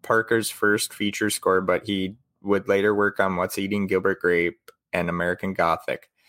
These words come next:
John Williams' original shark motif is, however, integrated into the s-, score.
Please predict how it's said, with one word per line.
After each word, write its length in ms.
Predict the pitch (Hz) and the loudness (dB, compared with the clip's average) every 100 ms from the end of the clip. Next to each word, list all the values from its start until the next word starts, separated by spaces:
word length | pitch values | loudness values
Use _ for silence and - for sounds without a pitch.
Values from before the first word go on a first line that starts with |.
| - - - - - _ _ _ | -20 -20 -20 -20 -20 _ _ _
John 380 | - 110 120 131 | 0 4 4 2
Williams' 400 | 117 113 113 110 | 2 2 2 0
original 460 | 98 101 110 104 101 | 0 0 0 0 0
shark 360 | - 95 95 | 2 2 2
motif 480 | 101 92 - 95 - | 0 0 0 -4 0
is, 180 | 90 95 | -2 0
however, 440 | 95 95 92 95 | 0 0 2 0
integrated 640 | - 98 95 92 92 92 92 | 0 -2 0 0 2 0 -2
into 240 | 92 90 | -4 -2
the 80 | 90 | -2
s-, 1080 | - - - - - - - - - - - | -2 -4 -4 -6 -6 -6 -6 -4 -4 -4 -4
score. 460 | - 92 78 78 | 0 2 2 0